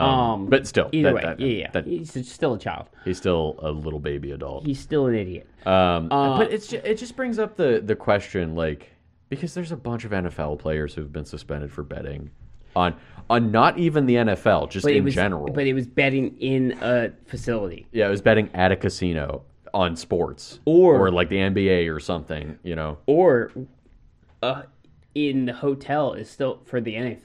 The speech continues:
Speaker 1: F L,
Speaker 2: True.
Speaker 1: betting in the hotel is still considered a team function, team event, so you were
Speaker 2: Yes.
Speaker 1: betting during a team function.
Speaker 2: Yes. But that, that begs the question, like, you know, I've seen people be like, "Okay, well, they weren't even betting on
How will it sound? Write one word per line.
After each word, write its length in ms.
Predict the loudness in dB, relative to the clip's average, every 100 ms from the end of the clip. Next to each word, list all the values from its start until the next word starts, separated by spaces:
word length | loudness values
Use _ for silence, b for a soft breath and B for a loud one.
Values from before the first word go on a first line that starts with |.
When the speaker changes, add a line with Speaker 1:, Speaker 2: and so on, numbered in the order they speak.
| _ -10
Speaker 1:
F 260 | -8 -4 -2
L, 120 | 0
Speaker 2:
True. 240 | 0 -2 -10 b b
Speaker 1:
betting 220 | 2 4
in 120 | 4 0
the 60 |
hotel 500 | -2 -4 -2 -2 0
is 120 | -2 -4
still 160 | -6
considered 440 | -6 -6 -4 -4 -4
a 40 |
team 720 | -10 -6 -2 2 0 -2 -6 -12 _ _ _
function, 520 | _ -4 -2 0 -2 -2
team 260 | -4 -4
event, 420 | -4 -4 -4 -4
so 120 | -6 -8
you 140 | -6
were 100 | -4
Speaker 2:
Yes. 160 | 0 2
Speaker 1:
betting 260 | 4 2 0
during 320 | 0 0 -4
a 40 |
team 400 | -8 -10 -10 -12
function. 500 | -6 -4 -4 -8 -12 -6
Speaker 2:
Yes. 320 | -6 -6 -16 b b b
But 160 | 0
that, 220 | 2 -2 -2
that 180 | -2 0
begs 240 | 0 0
the 80 | -2
question, 560 | 0 0 -2 -6 -6
like, 280 | -4 -6 -8 _ _ -4
you 140 | 0
know, 180 | 2 2
I've 220 | 0 -2
seen 200 | -2 -4
people 240 | -2 -6
be 120 | -4 -4
like, 220 | -4 -6
"Okay, 220 | -12 -14
well, 200 | -14 -12
they 140 | -8 -6
weren't 200 | -4 -6
even 160 | -4
betting 280 | -4 -4 -4
on 380 | -4 -2 -4